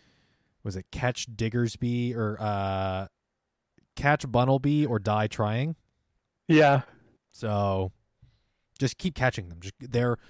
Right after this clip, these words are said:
Speaker 1: they're all over the place. They're common. If ever there was one Pokemon to do the X L candies for, um,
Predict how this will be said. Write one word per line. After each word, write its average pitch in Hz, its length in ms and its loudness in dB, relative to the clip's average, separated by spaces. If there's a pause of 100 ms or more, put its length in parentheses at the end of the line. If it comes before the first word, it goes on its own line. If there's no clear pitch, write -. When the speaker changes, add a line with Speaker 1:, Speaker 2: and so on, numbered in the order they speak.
(160)
Speaker 1:
they're 135 200 0
all 151 320 10
over 135 200 8
the 165 80 -2
place. 185 300 2
They're 117 200 -4
common. 147 560 -6 (240)
If 147 160 0
ever 165 220 4
there 190 140 -2
was 160 120 -2
one 143 340 -6
Pokemon 151 520 0
to 131 120 0
do 135 680 4
the 123 120 0
X 117 220 -4
L 131 120 2
candies 113 460 -6
for, 170 400 -2 (580)
um, 104 480 -2